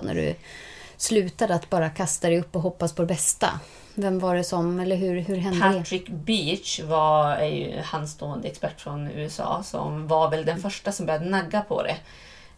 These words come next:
Speaker 2: Ehm, men det var egentligen Dylan Werner, som också är en handstående expert från U S A, som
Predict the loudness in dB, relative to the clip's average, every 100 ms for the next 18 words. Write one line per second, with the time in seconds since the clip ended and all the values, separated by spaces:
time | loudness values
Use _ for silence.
0 | -16 -8 -4 -4 -4 -6 -6 -4 0 2
1 | 4 4 4 2 -2 0 2 2 4 6
2 | 6 4 -2 -4 -6 -10 -14 -6 -4 -4
3 | -4 -4 -4 -4 -6 -6 -8 -10 -8 -10
4 | -8 -4 0 -2 -2 -2 -2 -2 -6